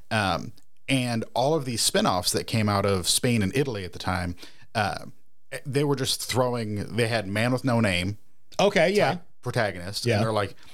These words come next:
Speaker 1: "Well, his name's Django now. Let's throw a Django in A D R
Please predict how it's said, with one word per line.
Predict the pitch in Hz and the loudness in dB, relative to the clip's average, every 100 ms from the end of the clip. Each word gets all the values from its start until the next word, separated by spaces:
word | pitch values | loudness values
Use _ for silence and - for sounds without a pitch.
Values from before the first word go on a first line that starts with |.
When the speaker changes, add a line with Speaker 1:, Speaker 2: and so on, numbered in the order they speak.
| - - - - | -14 -14 -14 -14
Speaker 1:
"Well, | 107 - - - | -12 -8 -8 -4
his | 139 139 | -2 0
name's | 180 160 | 0 0
Django | 151 185 101 - | 0 0 -2 -4
now. | - - - - - - - | -8 -10 -12 -14 -14 -6 -2
Let's | 123 - | 0 0
throw | - 147 165 | 0 2 4
a | 170 | 4
Django | 135 131 131 | 2 4 4
in | 120 | 4
A | 110 | 2
D | 117 123 | 0 0
R | 85 87 95 | 0 0 -4